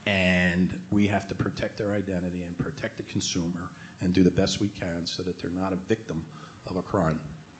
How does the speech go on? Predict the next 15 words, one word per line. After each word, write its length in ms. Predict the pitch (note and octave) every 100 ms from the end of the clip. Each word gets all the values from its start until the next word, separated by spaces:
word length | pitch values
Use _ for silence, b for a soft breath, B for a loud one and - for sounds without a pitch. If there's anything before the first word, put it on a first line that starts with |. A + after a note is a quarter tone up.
| -
The 80 | A#2+
third 340 | C#3+ C3 C3
thing 320 | C3 A#2 A2+ G#2
we, 80 | G2+ - - - G2+
Bill 140 | G#2+ G2+
talked 320 | A2+ G#2 -
about 240 | G#2 G2+
a 40 | G2
little, 380 | F#2+ G2 F#2+
Martin 400 | G2 G2 F#2+ F#2
I'm 80 | F#2
sure 260 | F#2 - F#2
knows 280 | F2+ F2 -
about 320 | - F2
it, 100 | F2+